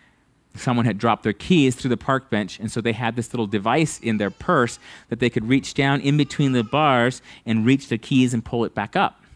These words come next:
And so they were doing this whole thing. They made this video about it. And K B looks at that and says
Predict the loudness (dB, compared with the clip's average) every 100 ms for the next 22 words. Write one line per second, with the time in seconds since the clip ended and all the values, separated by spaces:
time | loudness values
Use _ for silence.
0 | -10 -8 -4 -4 2 2 0 -2 -2 -2
1 | 0 2 2 0 -2 -4 -2 0 0 0
2 | -2 -2 -4 -10 -20 -16 -2 -2 0 0
3 | 0 2 0 -2 -4 -2 0 0 -2 -6
4 | -6